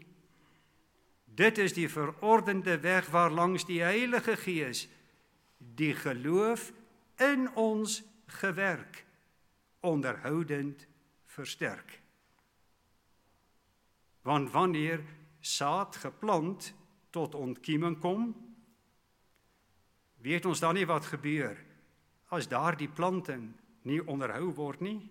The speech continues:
En waar niemand hom daarin kan beroem om beter as God te weet hoe om die geloof in ons geplant te onderhou nie,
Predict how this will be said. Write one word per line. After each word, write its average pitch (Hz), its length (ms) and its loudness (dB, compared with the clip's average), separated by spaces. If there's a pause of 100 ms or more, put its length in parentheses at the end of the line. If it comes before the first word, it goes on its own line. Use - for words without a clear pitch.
(1700)
En 202 220 6
waar 165 220 10
niemand 226 520 6
hom 196 180 4
daarin 185 680 4
kan 247 420 4
beroem 170 760 0 (480)
om 139 260 2 (100)
beter 226 760 2
as 160 240 2
God - 500 -4
te 269 120 0
weet 143 520 -4 (540)
hoe 220 340 6
om 185 320 6
die 156 180 0
geloof 156 800 0 (460)
in 269 400 8 (120)
ons 196 440 2 (260)
geplant 151 720 -4 (520)
te 156 80 0
onderhou 151 640 0
nie, 147 260 -2